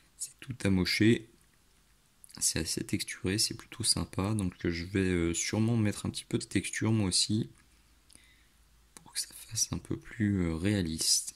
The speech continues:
<laughs> Désolé encore pour ma voix, là, je, je sens qu'elle est en train de partir en cacahuète. On dirait que je raconte une histoire à un enfant,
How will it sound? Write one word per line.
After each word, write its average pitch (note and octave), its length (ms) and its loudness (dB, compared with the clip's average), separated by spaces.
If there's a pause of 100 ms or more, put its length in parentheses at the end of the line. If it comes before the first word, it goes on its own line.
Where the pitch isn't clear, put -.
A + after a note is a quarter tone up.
<laughs> - 3750 -20
Désolé F#2 340 0
encore F2+ 240 -2
pour - 240 -4
ma F#2 140 4
voix, F#2+ 260 4
là, F2+ 100 2
je, F2 200 0
je G#2 140 2
sens A#2+ 360 4
qu'elle G2+ 140 4
est G#2 40 2
en G2+ 60 2
train - 160 0
de G#2 60 2
partir - 320 0
en G#2 60 4
cacahuète. G2 680 2 (2500)
On - 40 0
dirait G#2 240 0
que - 140 0
je F#2+ 80 2
raconte G2 380 0
une G2 100 6
histoire G2 420 2 (180)
à F#2+ 100 2
un F#2+ 100 4
enfant, G2 420 0